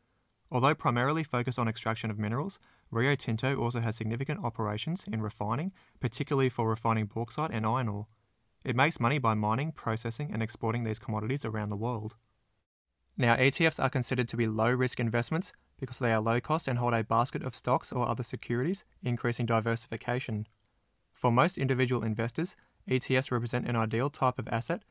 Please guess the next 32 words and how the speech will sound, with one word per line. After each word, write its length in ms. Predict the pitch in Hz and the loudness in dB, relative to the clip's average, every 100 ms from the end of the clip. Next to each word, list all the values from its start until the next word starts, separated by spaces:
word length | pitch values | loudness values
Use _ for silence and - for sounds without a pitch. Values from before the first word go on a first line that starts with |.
| _ | _
which 200 | 135 - | -2 0
builds 200 | 123 120 | 0 0
a 100 | 113 | 0
diversified 640 | 110 110 117 - - 113 | 0 0 -2 -4 -4 -4
portfolio. 640 | - - - 123 123 107 113 _ _ _ _ _ _ | -4 -8 0 2 2 0 -4 _ _ _ _ _ _
Still, 420 | - - 120 160 185 | -8 0 2 2 0
unique 260 | 123 123 | 0 0
risks 300 | 110 123 - | 2 0 0
can 160 | - 120 | -4 -2
arise 320 | 110 110 123 | 2 2 2
from 120 | 123 | 0
holding 280 | 117 117 113 | 0 0 0
E 80 | 117 | -2
T 200 | - 117 | -2 -2
Fs, 240 | 156 - - _ _ _ - | -2 -6 -16 _ _ _ -4
as 140 | 117 | 0
well 140 | 120 120 | 4 4
as 100 | 117 | 4
other 200 | 120 123 | 2 2
special 340 | - 123 127 | -2 -2 -2
considerations 720 | 131 117 117 110 113 - 180 - _ _ | -2 -2 -2 -2 -2 -2 -6 -10 _ _
paid 240 | - 120 113 | -2 -2 0
to 60 | |
taxation 640 | 117 117 - 113 113 170 - _ - | -2 -2 0 -2 -2 -4 -8 _ -14
depending 300 | - 120 120 | -4 -2 0
on 80 | 113 | -2
the 80 | |
type 260 | 107 117 117 | -2 0 0
of 100 | 110 | 0
E 120 | 113 | -2
T 180 | - 113 | 0 -2
F. 260 | 117 107 | -2 -4